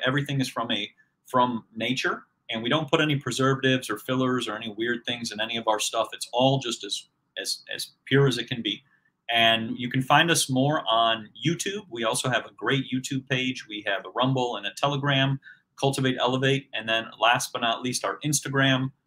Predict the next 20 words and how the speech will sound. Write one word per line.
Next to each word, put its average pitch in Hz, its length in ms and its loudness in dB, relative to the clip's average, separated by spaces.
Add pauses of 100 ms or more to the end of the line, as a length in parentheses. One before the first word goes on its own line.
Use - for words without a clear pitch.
(160)
We 104 60 -4
have - 100 -8
two 190 140 -4
different 147 300 0
pages 135 300 2
on 120 200 0
there, 117 300 -2
Cultivate 117 400 -4
Elevate 107 440 -2
and 101 120 -14
then - 140 -14
Cultivate 107 460 -6
Elevate 92 320 -8
two. 87 300 -6 (400)
But 117 180 6
I 110 80 6
try 170 380 4
to 160 180 0
share 151 480 4
to 127 260 -2